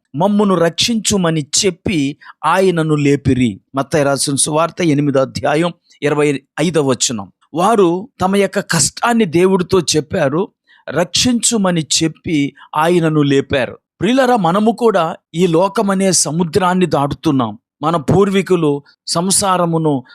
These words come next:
సముద్ర ప్రయాణముగా పోల్చారు. కనుక ఈ సముద్ర ప్రయాణములో ఎన్నో కష్టాలు, ఆర్థిక ఇబ్బందులు వస్తాయి. అవన్నీ మనము ప్రభువుతో చెప్పాలి.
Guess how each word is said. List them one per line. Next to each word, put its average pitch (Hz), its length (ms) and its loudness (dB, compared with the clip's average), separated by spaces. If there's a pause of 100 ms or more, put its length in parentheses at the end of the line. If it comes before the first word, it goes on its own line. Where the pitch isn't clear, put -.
సముద్ర 175 460 0
ప్రయాణముగా 165 760 0
పోల్చారు. 131 640 -2 (160)
కనుక 190 240 -2
ఈ 202 80 2
సముద్ర 190 440 0
ప్రయాణములో 180 840 0 (200)
ఎన్నో 190 300 0
కష్టాలు, 170 800 -2 (220)
ఆర్థిక 160 580 0 (180)
ఇబ్బందులు 165 580 0
వస్తాయి. 139 560 -2 (260)
అవన్నీ 196 680 0 (220)
మనము 180 340 0
ప్రభువుతో 175 640 0
చెప్పాలి. 139 560 -2